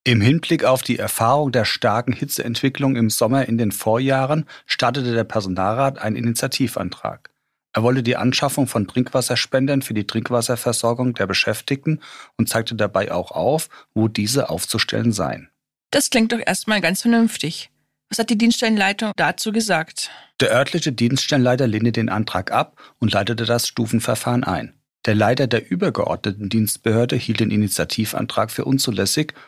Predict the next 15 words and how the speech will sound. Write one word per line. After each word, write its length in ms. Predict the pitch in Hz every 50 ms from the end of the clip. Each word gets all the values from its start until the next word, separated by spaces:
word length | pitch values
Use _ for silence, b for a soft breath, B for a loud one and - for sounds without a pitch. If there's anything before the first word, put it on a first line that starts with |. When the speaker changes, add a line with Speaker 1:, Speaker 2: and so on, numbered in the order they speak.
| B B
Speaker 1:
und 120 | - 107 92
führte 240 | - - 117 123 131
das 200 | 117 113 101 -
Stufenverfahren 800 | - 110 98 95 110 104 - 110 107 - - 113 107 120 135 135
nicht 240 | 131 127 - - -
durch. 300 | 80 - - - - - _ _ _ _ -
Dagegen 580 | 101 92 92 - 127 127 127 135 - 80 -
wendet 260 | 90 95 104 117 113
sich 160 | - - 120 -
der 160 | - 113 -
örtliche 380 | 101 110 107 - 113 - 107
Personalrat 560 | - - 101 95 - 95 92 95 101 120 117 -
vor 120 | - 120
dem 120 | 120 131
Verwaltungsgericht. 960 | 120 - 139 123 107 90 85 - 69 - - - - 64 65 - - - _